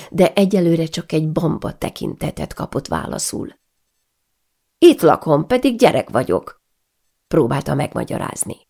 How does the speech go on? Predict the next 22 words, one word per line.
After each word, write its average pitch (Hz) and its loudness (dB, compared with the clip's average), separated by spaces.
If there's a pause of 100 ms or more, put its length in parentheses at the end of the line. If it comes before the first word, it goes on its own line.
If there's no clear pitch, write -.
(1080)
Nem 302 8
a 180 6
sértettség 131 0
beszélt 143 -2
belőle, 151 2 (320)
hanem 254 4
a 254 4
segítő 160 2
szándék, - -4 (240)
hogy 247 4
nincs 277 2
a 135 2
fiatal 226 2
úr 226 6
olyan 214 6
nagy 151 6
veszélyben. - -6 (1600)
A 156 -2
nő 262 8
idegesen 143 -2
megrázta 143 -4
magát, 151 -2